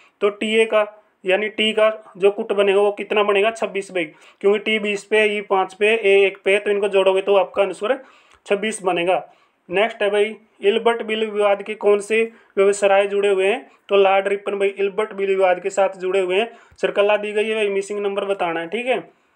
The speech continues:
तो लुप्त संख्या बतानी है, सताईस बनेगी। सुल्तानपुर पक्षी विहार कहाँ पे है? कहाँ पे है भाई?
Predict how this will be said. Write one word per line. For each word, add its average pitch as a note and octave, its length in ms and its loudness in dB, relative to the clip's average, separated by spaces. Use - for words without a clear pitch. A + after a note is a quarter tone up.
तो G3+ 60 2
लुप्त G3+ 240 0
संख्या G3+ 320 0
बतानी G3 400 -2
है, A#3+ 120 -2
सताईस G3 380 2
बनेगी। F#3+ 280 -2
सुल्तानपुर G#3 580 -4
पक्षी G#3 240 -8
विहार F#3 280 2
कहाँ F#3 200 -4
पे G3 180 2
है? A#3 80 2
कहाँ F3+ 160 2
पे G#3+ 120 0
है A3 80 4
भाई? A3 220 0